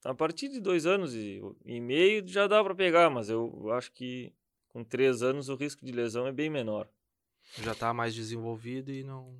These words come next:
Speaker 1: É, e eu acho que eles estão mais, é, psicologicamente mais maduros, assim,
Speaker 2: Uhum,
Speaker 1: também.
Speaker 2: uhum.
Speaker 1: Já passou aquela etapa de potranco, né?
Speaker 2: Sim.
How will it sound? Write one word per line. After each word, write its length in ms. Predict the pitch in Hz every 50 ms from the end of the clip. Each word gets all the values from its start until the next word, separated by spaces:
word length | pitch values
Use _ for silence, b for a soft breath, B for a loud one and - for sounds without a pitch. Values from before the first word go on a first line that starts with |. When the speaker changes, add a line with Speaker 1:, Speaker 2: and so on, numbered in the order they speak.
| - _
Speaker 1:
É, 440 | - 147 151 170 185 190 185 170 151
e 120 | 127 123 127
eu 100 | 127 139
acho 140 | 143 -
que 60 | - 156
eles 120 | 156 151
estão 180 | - 170 170 170
mais, 560 | 165 165 170 165 165 160 135 - - - - -
é, 200 | - 123 123 123
psicologicamente 920 | 123 - - - 131 135 139 143 143 123 135 127 127 135 143 139 - 127
mais 460 | 120 117 110 104 104 113 113 120 120 107
maduros, 480 | 117 113 107 98 110 127 135 127 101
assim, 180 | 95 92 127 123
Speaker 2:
Uhum, 60 | 127
Speaker 1:
também. 340 | 127 131 139 101 101 107 _ _ _ 139
Speaker 2:
uhum. 320 | 120 110 117 127 135 135 _ _ _ _ _
Speaker 1:
Já 100 | - 104
passou 340 | - - 110 104 - - 131
aquela 240 | 123 - 123 117 117
etapa 300 | 113 - 120 110 - 110
de 100 | 101 92
potranco, 560 | - 101 98 - - 101 110 120 113 - 98
né? 180 | 90 87 87 101 _ _ _ _ _ _ _ _ _ _ _
Speaker 2:
Sim. 360 | _ - - 120 117 113 113